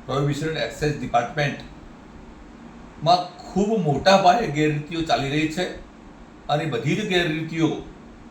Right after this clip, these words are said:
પૈકી એક મોલાસીસની ગેરરીતિઓનું બહુ મોટું કરપ્શન,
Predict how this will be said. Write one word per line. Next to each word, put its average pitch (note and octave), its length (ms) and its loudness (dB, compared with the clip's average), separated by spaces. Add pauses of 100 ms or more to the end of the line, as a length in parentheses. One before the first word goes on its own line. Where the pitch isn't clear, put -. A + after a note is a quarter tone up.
(800)
પૈકી D#3+ 380 0
એક G3 160 0
મોલાસીસની D#3 800 0
ગેરરીતિઓનું F3+ 800 -4 (580)
બહુ E3 300 2
મોટું B2+ 480 2
કરપ્શન, F#3 560 2